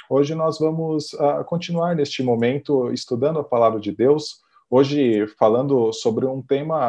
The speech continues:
ah, difícil, que é o sofrimento.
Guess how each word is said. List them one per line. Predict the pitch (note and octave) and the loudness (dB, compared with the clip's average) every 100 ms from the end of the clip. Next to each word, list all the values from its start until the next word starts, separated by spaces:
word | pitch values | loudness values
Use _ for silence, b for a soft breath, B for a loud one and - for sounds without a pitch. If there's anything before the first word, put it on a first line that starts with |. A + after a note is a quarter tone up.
| A2 A2 | 0 -2
ah, | - A2+ A#2 | -2 -4 -4
difícil, | A#2 - F#3+ A3+ - | -8 -6 -6 -4 -4
que | A#2 A#2+ | 0 0
é | |
o | A#2 | 0
sofrimento. | - B2 - A2 G#2 D3+ F3 - | -2 -4 -4 -4 -2 -4 -6 -8